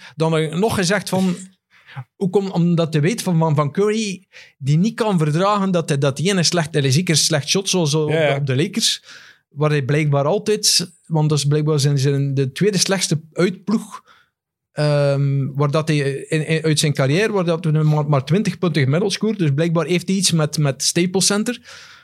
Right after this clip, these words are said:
Speaker 2: Een
Speaker 1: Ehm,
Speaker 2: Staples complex.
Speaker 1: Ja, <laughs> vreemd.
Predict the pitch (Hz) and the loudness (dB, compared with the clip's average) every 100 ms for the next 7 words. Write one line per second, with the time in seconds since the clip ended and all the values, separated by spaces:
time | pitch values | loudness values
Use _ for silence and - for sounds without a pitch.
0 | _ _ - 156 147 143 147 127 139 - | _ _ -4 0 2 2 2 0 0 0
1 | 120 110 104 - - 151 151 247 247 - | 0 0 0 0 -2 0 0 0 -4 -4
2 | 123 - - - 151 - - - - 139 | -4 -6 -16 -6 -4 -4 -14 -10 -6 0
3 | 165 277 370 - | 0 0 -4 -10